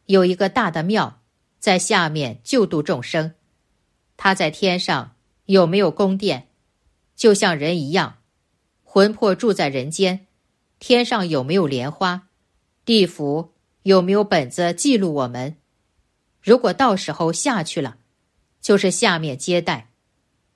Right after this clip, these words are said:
如果投人，在人间接待；如果上天，就是天上接待。大菩萨到哪里，都是一样的。问：同修发现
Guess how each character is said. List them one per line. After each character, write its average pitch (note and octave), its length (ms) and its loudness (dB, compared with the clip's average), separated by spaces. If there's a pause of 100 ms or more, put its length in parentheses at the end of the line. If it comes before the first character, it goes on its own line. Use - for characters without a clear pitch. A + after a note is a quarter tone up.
如 G#3 200 6
果 G3+ 160 2
投 F3+ 280 0
人， D#3+ 340 -2 (480)
在 G3 240 2
人 F#3 240 -2
间 G#3 260 2
接 D#3 240 -2
待； D3 280 -8 (720)
如 B3 180 6
果 A3 140 0
上 D#3+ 280 0
天， G#3 440 -2 (500)
就 A3 160 4
是 E3+ 160 0
天 G#3+ 300 2
上 G#3+ 200 -2
接 D#3 240 -4
待。 C#3 300 -8 (720)
大 F#3 200 2
菩 D#3+ 280 -6
萨 D3 300 -2
到 G#3 240 0
哪 D3 300 -2
里， E3+ 240 -8 (480)
都 F#3+ 180 6
是 F#3 140 -2
一 C#3+ 140 -6
样 E3+ 280 0
的。 B2+ 220 -10 (1200)
问： A3 340 2 (460)
同 G#3 180 0
修 A#3 160 0
发 A#3+ 240 -2
现 G3 380 -4